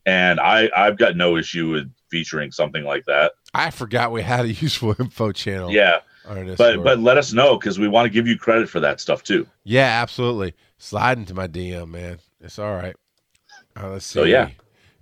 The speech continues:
Speaker 2: Useful info. I'm pulling it up right now. All right, let's see. Eight new messages. Uh,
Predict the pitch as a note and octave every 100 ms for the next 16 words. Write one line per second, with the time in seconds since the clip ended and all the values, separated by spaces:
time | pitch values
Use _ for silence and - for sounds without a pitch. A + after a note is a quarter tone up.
0 | - G#2 B2+ - C#3 A2+ G#2+ F2+ A2 G2+
1 | F#2+ F#2+ F#2+ F#2+ - _ _ - - -
2 | A2+ A#2 G#2 G#2 G#2 G2+ F#2+ G#2+ A2 A2
3 | - F#2 G2+ G#2 G2+ G2+ G2+ G2+ G2+ G2
4 | A2+ A2 G2+ A2+ - A#2 G#2+ G2+ _ -
5 | F3 F3 D3+ C#3+ C3 G#2+ F2 F2+ D#2+ C#2
6 | - - - _ _ _ - A#2 A#2 A#2+
7 | A#2+ A#2+ A#2+ A#2+ A#2 A#2 A#2 A2+